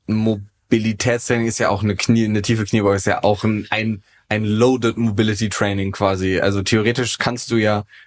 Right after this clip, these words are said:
dich nicht bewegen, ohne nicht Mobilitäts- oder Beweglichkeitstraining zu machen. Nur wenn es nicht in der Full Roam ist,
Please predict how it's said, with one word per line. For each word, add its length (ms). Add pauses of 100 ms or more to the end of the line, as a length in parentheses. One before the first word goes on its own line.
(140)
dich 100
nicht 200
bewegen, 340
ohne 260
nicht 240
Mobilitäts- 720
oder 140
Beweglichkeitstraining 880
zu 120
machen. 340 (260)
Nur 160
wenn 140
es 120
nicht 240
in 140
der 160
Full 640
Roam 400
ist, 320